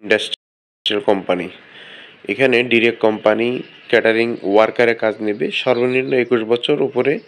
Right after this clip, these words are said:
পঁয়ত্রিশ, এবং যদি দক্ষ ব্যক্তি হয়,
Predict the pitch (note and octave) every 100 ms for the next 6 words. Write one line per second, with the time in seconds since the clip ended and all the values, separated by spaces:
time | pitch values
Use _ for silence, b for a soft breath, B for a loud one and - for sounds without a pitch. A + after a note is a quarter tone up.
0 | B B B - A#2+ A2+ B2 A#2+ C3 -
1 | - _ _ _ - A#2 A2 A2 G#2 G#2
2 | - _ _ _ _ A2+ A#2+ A#2 A2+ A2
3 | C3 A#2+ A#2 - A#2 A2+ A2+